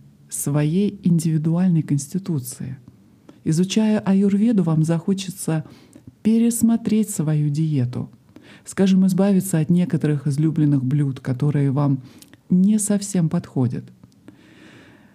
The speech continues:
Внести изменения в свой режим дня,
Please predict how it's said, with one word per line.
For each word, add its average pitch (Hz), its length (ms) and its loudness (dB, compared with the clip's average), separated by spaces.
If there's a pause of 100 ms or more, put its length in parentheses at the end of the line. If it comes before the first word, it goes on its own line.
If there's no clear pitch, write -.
(800)
Внести 220 480 2
изменения 208 720 4
в 190 40 -2
свой 170 280 2
режим 160 400 2
дня, 139 340 0